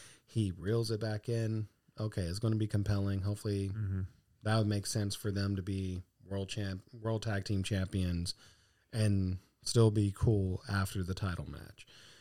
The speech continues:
Speaker 1: So that's why I say the ta-, the R O H match is going to determine what will happen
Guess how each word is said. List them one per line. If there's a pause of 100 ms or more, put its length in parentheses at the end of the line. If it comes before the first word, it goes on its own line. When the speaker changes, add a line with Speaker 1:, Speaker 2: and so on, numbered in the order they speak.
(500)
Speaker 1:
So
that's
why
I
say
the
ta-,
the (220)
R
O
H
match (760)
is
going
to
determine
what
will
happen